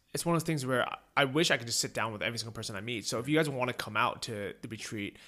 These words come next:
it's for members only. There's no, there's no actual direct sign-up link for it. Um, but if you go to anton method dot com and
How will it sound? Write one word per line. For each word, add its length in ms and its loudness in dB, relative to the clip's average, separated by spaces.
it's 100 0
for 100 2
members 280 8
only. 180 0
There's 160 -4
no, 220 6
there's 280 -2
no 140 6
actual 320 4
direct 280 -4
sign-up 260 -2
link 180 -6
for 240 2
it. 140 -4
Um, 240 0
but 120 0
if 120 -2
you 40 -2
go 60 2
to 100 6
anton 280 2
method 220 -4
dot 180 -2
com 340 -6
and 460 -2